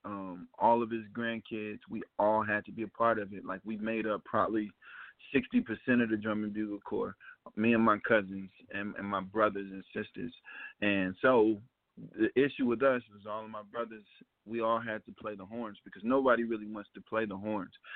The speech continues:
Everybody wants to play the drums, including me.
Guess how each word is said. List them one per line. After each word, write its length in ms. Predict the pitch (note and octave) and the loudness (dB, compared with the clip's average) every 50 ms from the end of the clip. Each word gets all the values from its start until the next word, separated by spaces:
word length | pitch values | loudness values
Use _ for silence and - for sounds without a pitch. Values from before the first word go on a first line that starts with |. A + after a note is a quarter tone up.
| - - - | -12 0 4
Everybody 360 | A#2 B2+ B2 A2 A#2 A#2 A#2 | 6 6 6 6 6 4 4
wants 180 | A2+ A2 G#2 - | 0 -4 -10 -14
to 60 | _ | _
play 140 | - A2+ G#2+ | -10 -8 -8
the 100 | G2+ G2 | -8 -10
drums, 360 | F#2 G2 G#2+ G#2 G2 F#2 F2+ - _ _ _ - - _ _ _ _ _ _ _ _ | -12 -10 -10 -8 -8 -10 -12 -18 _ _ _ -20 -20 _ _ _ _ _ _ _ _
including 500 | B2 B2 B2 - D#3 D3+ C#3+ C#3 C3 C3 | -2 -2 -2 -2 -2 0 0 2 0 0
me. 220 | C#3 C#3 A2+ F#2+ | 0 -2 -4 -6